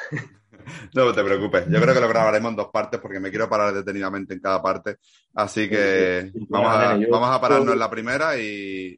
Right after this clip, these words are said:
Speaker 2: porque esto da pa-, es que son muchas cosas, muchas cosas.
Speaker 1: Ah, bien,
Speaker 2: Tengo aquí un
Speaker 1: vale.
Speaker 2: guión pa diecisiete horas.
Speaker 1: Ah,
Speaker 2: Pero bueno,
Speaker 1: yo digo,
Speaker 2: no, me
Speaker 1: como
Speaker 2: interesa, me
Speaker 1: tipo,
Speaker 2: interesa que
Speaker 1: como tipo de el caso ese, tío, que ya te digo, más allá que, que cualidad física o capacidad física,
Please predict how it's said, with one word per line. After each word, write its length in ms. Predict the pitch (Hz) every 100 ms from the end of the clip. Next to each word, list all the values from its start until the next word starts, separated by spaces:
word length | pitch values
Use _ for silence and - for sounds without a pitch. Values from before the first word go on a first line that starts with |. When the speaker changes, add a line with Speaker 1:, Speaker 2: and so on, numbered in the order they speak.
| _
Speaker 2:
porque 320 | 101 92 95
esto 180 | 101 117
da 140 | 107
pa-, 240 | 98 95 80
es 80 | -
que 420 | - 104 98 107 107 -
son 200 | 131 131
muchas 340 | 139 139 127
cosas, 360 | - 113 - 98
muchas 340 | 127 131 117
cosas. 340 | - 101 - 82 90
Speaker 1:
Ah, 60 | 95 98
bien, 180 | 104 110
Speaker 2:
Tengo 200 | 110 107
aquí 160 | 117 117
un 100 | 120
Speaker 1:
vale. 140 | 117
Speaker 2:
guión 320 | 117 123 123
pa 360 | 127 113 107 104
diecisiete 760 | 104 101 104 - - 110 104
horas. 260 | 92 87 107
Speaker 1:
Ah, 420 | 127 127 - - - - - 110
Speaker 2:
Pero 160 | 101
bueno, 200 | 127 131
Speaker 1:
yo 60 | -
digo, 180 | 151 135 -
Speaker 2:
no, 120 | 104 104
me 80 | 101
Speaker 1:
como 60 |
Speaker 2:
interesa, 320 | - 98 101 92
me 60 |
Speaker 1:
tipo, 120 | 87 92
Speaker 2:
interesa 260 | 90 98
que 320 | 92 87 85
Speaker 1:
como 140 | 104 123
tipo 60 | 104
de 120 | - _ - 92 _ _ _ - - - 113 113 170 131 -
el 120 | 123 139
caso 240 | 156 127
ese, 160 | 127 107
tío, 160 | 120
que 60 | 117
ya 100 | 131
te 60 | 123
digo, 120 | 117
más 180 | 147 160
allá 260 | 151 147
que, 320 | 139 143 139 139
que 120 | 131
cualidad 320 | 127 127 120
física 400 | 139 139 123 123
o 80 | 120
capacidad 420 | 120 117 110 117
física, 720 | - 104 110 110 104 104 98